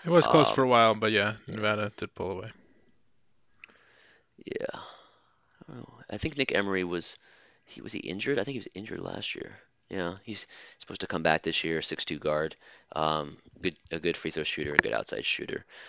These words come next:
Speaker 2: Um, yeah, wh-, what else we got? The, the, um, you gotta check out the, uh, U I Chicago, University of Illinois Chicago Flames new court.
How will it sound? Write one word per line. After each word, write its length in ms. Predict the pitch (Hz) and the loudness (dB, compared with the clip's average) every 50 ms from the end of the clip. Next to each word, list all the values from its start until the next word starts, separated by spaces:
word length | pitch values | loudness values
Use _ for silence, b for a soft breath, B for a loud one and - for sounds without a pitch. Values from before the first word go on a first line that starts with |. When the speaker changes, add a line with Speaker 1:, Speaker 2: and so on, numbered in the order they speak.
| B B B B B B B B - | B B B B B B B B 0
Speaker 2:
Um, 560 | 73 82 80 82 82 82 82 82 82 82 76 b b b b b b _ | 2 4 6 8 8 8 6 6 4 0 -6 b b b b b b _
yeah, 240 | - - 127 131 127 | 2 8 10 10 10
wh-, 400 | 117 110 69 50 50 - 50 - 101 | 10 8 4 0 -4 -4 -2 2 6
what 100 | 113 110 | 8 8
else 160 | 101 - - | 8 6 4
we 80 | 92 | 0
got? 240 | 85 82 78 78 - - 80 80 - | 2 4 4 4 2 0 -6 -12 -10
The, 200 | - 95 98 90 - | -6 -6 -6 -6 -4
the, 300 | 85 101 104 101 98 95 | -4 -2 2 4 6 8
um, 260 | 92 90 90 90 85 | 8 8 6 4 2
you 100 | 71 104 | 2 6
gotta 140 | 113 143 139 | 6 6 8
check 160 | - 139 110 | 6 8 8
out 140 | 110 104 90 | 8 8 8
the, 240 | 95 90 90 87 85 | 6 2 2 2 2
uh, 140 | 82 80 82 | 2 2 0
U 260 | 78 71 90 95 95 | 0 0 2 6 6
I 100 | 90 87 | 8 6
Chicago, 720 | 87 - - - 98 82 80 85 82 85 85 85 82 78 - - _ | 6 4 0 2 4 6 6 6 6 4 2 2 0 -2 -6 -14 _
University 360 | _ 90 90 87 90 85 - 85 | _ -4 -4 -2 -2 0 0 -2
of 40 | |
Illinois 100 | 85 82 | -2 -2
Chicago 480 | 78 - - - 87 80 80 82 82 82 | -2 -4 -2 0 0 0 2 0 -2 -4
Flames 540 | - - - - - 85 82 85 85 82 - | -6 -12 -12 -8 -4 -2 -2 -2 -4 -4 -6
new 160 | 87 87 87 | -6 -6 -6
court. 340 | 85 - - 90 92 92 - | -6 -2 0 2 2 2 0